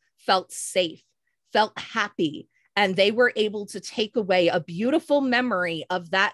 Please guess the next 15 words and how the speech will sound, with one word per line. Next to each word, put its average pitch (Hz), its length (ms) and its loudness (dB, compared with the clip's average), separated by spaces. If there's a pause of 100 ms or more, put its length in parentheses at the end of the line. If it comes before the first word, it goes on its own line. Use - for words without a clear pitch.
game 185 300 -6
that 156 180 -6
they 170 100 -2
can 196 180 -12
treasure, 247 560 0 (680)
then 220 280 0
you 240 240 -4
as 320 140 -4
a 277 40 -6
storyteller 190 680 -2
have 165 220 -4
done 170 180 -2
your 165 140 -4
job 143 320 -2
well. 131 360 -6